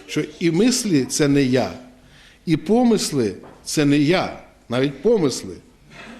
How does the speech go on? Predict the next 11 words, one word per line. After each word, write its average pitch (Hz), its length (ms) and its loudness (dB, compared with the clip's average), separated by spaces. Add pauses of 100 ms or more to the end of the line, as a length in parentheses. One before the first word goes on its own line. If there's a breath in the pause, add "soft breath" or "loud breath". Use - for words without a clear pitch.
(160 loud breath)
А 139 120 -6
що 247 260 0
ж - 140 -6
я? 175 320 -2 (600 soft breath)
І 123 40 -14
ти 123 120 -12
пізнаєш, 196 640 -4
що - 160 -12
я 120 200 -6
є 131 180 -2
дух. 107 260 -10